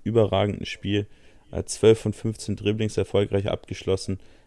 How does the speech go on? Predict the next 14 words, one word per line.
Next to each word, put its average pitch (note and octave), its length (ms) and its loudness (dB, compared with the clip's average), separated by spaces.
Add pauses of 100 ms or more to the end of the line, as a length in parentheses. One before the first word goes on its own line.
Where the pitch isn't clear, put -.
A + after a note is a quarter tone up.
extrem G#2+ 480 0
hohe G#2 160 4
Zweikampfquote, G2+ 800 0
also F#2 180 2
sehr, G#2 160 2
sehr G2+ 120 0
durchsetzungsstark, G2+ 920 -2
vier - 280 -2
Chancen G#2+ 420 -2
kreiert, F2 440 -2 (480)
insgesamt G2+ 460 -2
fast - 320 -4
neunzig G#2 460 -2
Ballaktionen, G2 840 -2